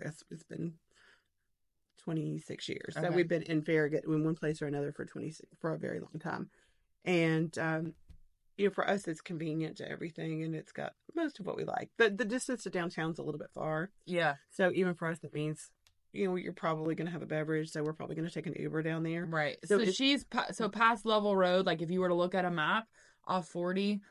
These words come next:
Speaker 2: Level Road, like, look there, and you're probably, what, like, five minutes to Level Road exit?
Speaker 1: Campbell's, yeah, we're off
Speaker 2: Yeah.
Speaker 1: of Campbell
Speaker 2: Or Campbell
Speaker 1: Station.
Speaker 2: Station. Yeah, yeah,
Speaker 1: We're off
Speaker 2: sorry,
Speaker 1: Campbell.
Speaker 2: Campbell Station.
Speaker 1: Mm-hmm.
Speaker 2: Yeah, so five minutes to Campbell Station exit, would
Speaker 1: Yeah.
Speaker 2: you say?
Speaker 1: Mm-hmm.
Speaker 2: And then, what, like, thirty-five minutes to downtown? Thirty?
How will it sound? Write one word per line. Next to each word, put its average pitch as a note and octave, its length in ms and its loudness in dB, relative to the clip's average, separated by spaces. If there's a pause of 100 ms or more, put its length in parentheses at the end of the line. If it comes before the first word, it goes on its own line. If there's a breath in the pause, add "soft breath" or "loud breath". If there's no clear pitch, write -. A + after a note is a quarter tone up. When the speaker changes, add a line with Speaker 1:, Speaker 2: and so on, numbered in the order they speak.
(100)
Speaker 2:
Level F3 320 4
Road, D3 360 4
like, D3+ 240 4
look E3 300 0
there, D#3+ 560 2 (100)
and F#3 120 0
you're F3 300 0
probably, E3 260 -4
what, D3+ 240 -2
like, G2+ 280 -6 (500)
five D3+ 200 0
minutes F3+ 400 -6
to F#3+ 80 -4
Level F#3 300 -4
Road F#3 220 -2
exit? F#3 180 -6
Speaker 1:
Campbell's, G3+ 400 4
yeah, D#3+ 160 4
we're F3+ 200 6
off F#3 100 6
Speaker 2:
Yeah. D#3+ 140 4
Speaker 1:
of D#3 60 -2
Campbell A3 200 6
Speaker 2:
Or - 20 -2
Campbell B3+ 240 6
Speaker 1:
Station. F#3 220 4
Speaker 2:
Station. F#3 240 2
Yeah, F#3 160 8
yeah, D#3+ 160 6
Speaker 1:
We're F3+ 80 4
off F#3 80 2
Speaker 2:
sorry, D#3 100 2
Speaker 1:
Campbell. F#3+ 120 0
Speaker 2:
Campbell E3 140 -2
Station. G3 440 -2
Speaker 1:
Mm-hmm. - 80 -8
Speaker 2:
Yeah, D3+ 180 2
so D#3+ 440 0 (140)
five D#3+ 220 4
minutes A3+ 240 -2
to A#3+ 80 -10
Campbell A#3+ 180 -6
Station A#3 320 -6
exit, E3 480 -6
would - 100 0
Speaker 1:
Yeah. A3 60 2
Speaker 2:
you A#3 80 -6
say? A3+ 240 -4 (200 loud breath)
Speaker 1:
Mm-hmm. D4 220 0 (120 loud breath)
Speaker 2:
And E3 140 -4
then, D#3+ 180 0
what, C#3+ 160 0
like, C3+ 220 -4
thirty-five C#3+ 560 -4
minutes C#3+ 300 -8
to D#3+ 60 -14
downtown? D#3 580 -8
Thirty? D3 380 -6